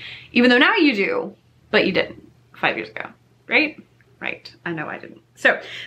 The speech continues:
that's an easy thing you can do to update your shop. Um, when you're updating your shop, make sure you have, like, those featured products, make sure they're all things that are selling at back to school time, and also make sure that your top resources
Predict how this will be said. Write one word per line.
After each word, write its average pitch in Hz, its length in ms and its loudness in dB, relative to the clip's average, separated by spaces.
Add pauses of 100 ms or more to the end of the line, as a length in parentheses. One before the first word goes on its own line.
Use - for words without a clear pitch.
that's 269 200 2
an 339 120 0
easy 262 260 -6
thing 262 160 0
you 240 140 4
can 226 100 -2
do 208 220 2
to 214 100 -2
update - 340 -2
your 202 120 -4
shop. 349 320 2 (260)
Um, 226 220 2
when 277 120 4
you're 330 120 6
updating 302 280 2
your 294 100 4
shop, 302 300 2
make 247 200 -4
sure 262 120 -4
you 262 80 0
have, 240 200 -2
like, 202 160 0
those 190 180 -4
featured 208 380 -4
products, 302 500 2
make 208 160 -6
sure 202 160 -2
they're 190 240 0
all 196 200 2
things 202 260 -4
that - 180 0
are 175 180 -4
selling 220 460 0
at - 160 -4
back 180 180 -16
to - 80 -20
school - 220 -14
time, 370 400 2 (400)
and 262 500 2
also 277 300 0
make 359 220 0
sure 330 400 0
that 269 260 2
your 254 280 2
top - 600 2 (280)
resources 349 800 0